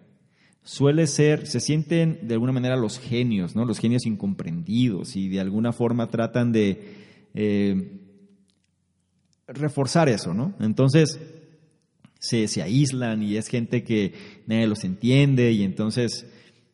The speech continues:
esa labor de mártir, ¿no? Entonces hay gente que, pues mucha gente termina muerta, gente que se suicida, hay gente que, que cae en muchos problemas de este tipo. ¿Por qué? Porque son artistas, ¿no? Y lo pongo entre comillas. Entonces,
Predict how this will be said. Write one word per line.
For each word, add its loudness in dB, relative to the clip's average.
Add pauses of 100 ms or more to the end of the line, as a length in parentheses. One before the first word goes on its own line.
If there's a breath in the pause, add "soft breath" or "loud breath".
(340)
esa 0
labor 2
de 2
mártir, -4
¿no? -2
Entonces -2
hay -4
gente -4
que, -8
pues -8
mucha -2
gente -4
termina -4
muerta, -2
gente -4
que -10
se -18
suicida, -6
hay -8
gente -6
que, -4
que -6
cae 0
en 0
muchos -2
problemas 0
de -4
este -6
tipo. -4 (1080 soft breath)
¿Por -2
qué? 2
Porque -4
son -4
artistas, -4
¿no? -2
Y -2
lo -2
pongo -4
entre -8
comillas. -6
Entonces, -2